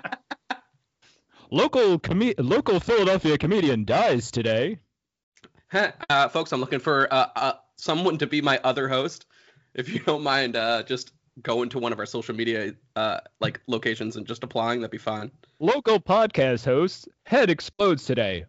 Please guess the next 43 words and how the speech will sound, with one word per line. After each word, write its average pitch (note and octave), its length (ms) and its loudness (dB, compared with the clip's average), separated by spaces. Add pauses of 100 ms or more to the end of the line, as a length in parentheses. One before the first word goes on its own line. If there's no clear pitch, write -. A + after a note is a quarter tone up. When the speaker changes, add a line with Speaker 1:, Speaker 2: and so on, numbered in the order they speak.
Speaker 1:
Other A3+ 260 4
host C#3 460 2
looking E3 360 2
for F3+ 260 4
host. E3+ 500 2 (140)
<laughs> - 160 -16
Speaker 2:
If D#3+ 140 -10
you G3+ 80 -6
could B3+ 160 -18
be B3 100 -8
tall D3 320 2
and A#2+ 140 -2
lanky A#2+ 320 0
and B2 100 -2
someone B2+ 180 0
who A#2 60 -2
can B2 120 0
carry A#2+ 260 2
my A#2 140 0
bags A2+ 400 -2
to A#2+ 80 -12
the A2+ 80 -8
point A2+ 260 -4
where G#2+ 100 -4
I'd G#2+ 140 -4
kinda A#2 240 -2
get A2+ 140 -4
an A2 100 -6
erection A#2 420 -2
while A#2 120 -4
hanging A#2+ 240 0
out A#2+ 120 0
with C#3 120 -6
you, D#3+ 120 -2
but, F3+ 140 -4
like, A3+ 140 0
on C#3 100 0
a G2 40 -4
friend A2+ 360 -4
way. E2 260 -14 (600)
That'd A#2+ 180 2
be G#2+ 80 -10
tight. - 260 -10